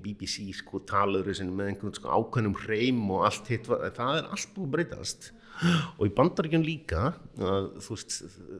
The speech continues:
það orðið má miklu meira að vera með hreim, sko, þó svo það sé alltaf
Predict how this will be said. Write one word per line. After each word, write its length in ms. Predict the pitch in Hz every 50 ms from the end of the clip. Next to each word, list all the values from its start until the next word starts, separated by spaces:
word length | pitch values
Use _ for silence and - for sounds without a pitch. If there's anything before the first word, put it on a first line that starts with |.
| 85 90 - -
það 320 | - - 123 110 98 107 110 107 - - - - 139
orðið 400 | 143 147 147 151 139 143 143 - -
má 160 | 131 147 151 185 190
miklu 260 | 156 156 139 - 139 139
meira 160 | 156 139 107
að 60 | 117
vera 160 | 143 143 131
með 180 | 127 143 135 -
hreim, 200 | 139 117 80 -
sko, 140 | - - -
þó 100 | - 87
svo 220 | 82 95 90 90 87
það 60 | 90
sé 100 | 104 98 92 - - - - - - 101
alltaf 200 | 90 - -